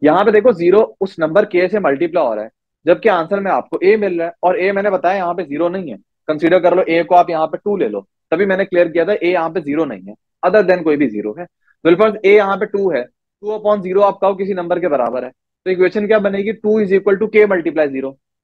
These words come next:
भाई, ज़ीरो से जब कोई number multiply हो रहा है तो रिजल्ट में तो ज़ीरो आना चाहिए, तो आ ही नहीं रहा।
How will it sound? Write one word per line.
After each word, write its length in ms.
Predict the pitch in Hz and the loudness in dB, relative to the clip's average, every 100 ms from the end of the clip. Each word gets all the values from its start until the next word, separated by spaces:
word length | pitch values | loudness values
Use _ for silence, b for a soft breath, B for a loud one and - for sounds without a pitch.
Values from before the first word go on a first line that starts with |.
| _ - | _ -2
भाई, 100 | 214 | 0
ज़ीरो 260 | 170 180 | 2 0
से 140 | 196 202 | 0 -2
जब 120 | 214 | 0
कोई 80 | 220 | 0
number 260 | 185 175 190 | 2 2 2
multiply 420 | 151 165 180 196 | 2 0 2 2
हो 60 | |
रहा 80 | 170 | 4
है 40 | 185 | 2
तो 60 | |
रिजल्ट 300 | 196 160 165 | 0 0 -2
में 80 | 175 | -2
तो 60 | 190 | -4
ज़ीरो 240 | 180 220 | -2 0
आना 180 | 226 220 | 2 0
चाहिए, 280 | 196 180 175 | -2 -6 -8
तो 1400 | _ _ _ _ _ _ _ _ _ _ _ _ _ | _ _ _ _ _ _ _ _ _ _ _ _ _
आ 60 | 117 | -20
ही 80 | 135 | -16
नहीं 120 | 185 | -12
रहा। 140 | 175 | -12